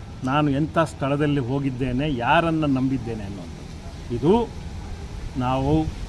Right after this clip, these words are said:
ಆತ್ಮಸಾಕ್ಷಿಯಾಗಿ, ಆತ್ಮ ವಂಚನೆ ಮಾಡ್ಕೊಳ್ಳದೆ ಈ ವಿಚಾರವನ್ನ ನಾನು ಇವತ್ತು ಹೇಳಲಿಲ್ಲ ಅಂತಂದ್ರೆ,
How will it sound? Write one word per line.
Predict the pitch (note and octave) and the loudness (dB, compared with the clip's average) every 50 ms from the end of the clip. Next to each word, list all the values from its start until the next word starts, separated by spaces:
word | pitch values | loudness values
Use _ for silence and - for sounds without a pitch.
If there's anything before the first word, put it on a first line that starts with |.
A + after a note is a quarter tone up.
| - - | -6 0
ಆತ್ಮಸಾಕ್ಷಿಯಾಗಿ, | - C#3 F3 E3+ - - F3 E3+ - - D3+ D3+ - - - - E3 D3+ A#2 E2+ D#2 D2 - - - - - - - | 2 2 2 2 2 2 2 2 4 4 2 2 2 2 0 2 2 2 2 0 -2 -4 -6 -6 -6 -6 -6 -2 2
ಆತ್ಮ | C3 E3+ G3+ - - F3+ E3+ | 6 6 6 6 4 4 4
ವಂಚನೆ | D#3 C#3+ B2+ C#3 D3+ D3 C3 - F3 E3+ D#3+ D3+ | 4 4 4 2 2 2 2 2 4 4 6 4
ಮಾಡ್ಕೊಳ್ಳದೆ | B2 A#2 D3 F#3 G#3+ F#3 - F#3+ F#3+ F3 F3 D#3+ F3 F#3 G3+ - - - - - - - | 6 10 10 10 10 10 8 8 8 8 8 8 6 6 6 4 0 2 2 2 4 4
ಈ | C#3+ | 4
ವಿಚಾರವನ್ನ | C#3+ C#3+ C#3+ - F#3 F3+ F#3 F#3 E3+ E3 D#3+ D#3+ D#3+ | 6 6 6 10 10 10 10 10 8 8 8 6 8
ನಾನು | D#3 - D#3 C#3+ C#3 | 6 6 8 8 8
ಇವತ್ತು | B2+ - - - - | 8 6 4 0 0
ಹೇಳಲಿಲ್ಲ | A#2+ E3 G#3 G#3 G3 F3+ D#3 - | 4 4 4 6 4 4 4 2
ಅಂತಂದ್ರೆ, | G2+ F#2+ - - - - - - - - | 0 -2 -2 -6 -4 -4 -2 -2 -2 -4